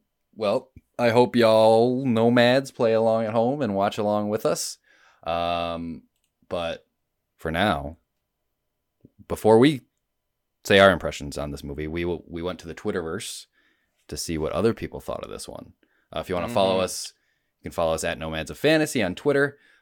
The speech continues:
Speaker 1: Uh, we had Stu World Order said, "Incredibly well made and one of the
Speaker 2: <laughs>
Speaker 1: best
Speaker 2: Good
Speaker 1: dark
Speaker 2: name.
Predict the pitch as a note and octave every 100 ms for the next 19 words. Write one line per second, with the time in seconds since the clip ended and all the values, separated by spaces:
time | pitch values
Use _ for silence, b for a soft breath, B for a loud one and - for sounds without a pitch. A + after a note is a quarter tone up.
0 | - E2 E2 D#2 - - C#3 C#3+ C#3 B2+
1 | A2+ A#2+ B2 B2 A#2 G2+ F2+ F2+ C3 C#3
2 | C#3 C3 B2+ A#2 A2+ F#2+ G#2+ C3 A#2+ G#2+
3 | E2+ - A2 E3+ - G2 - B2 A2+ D3+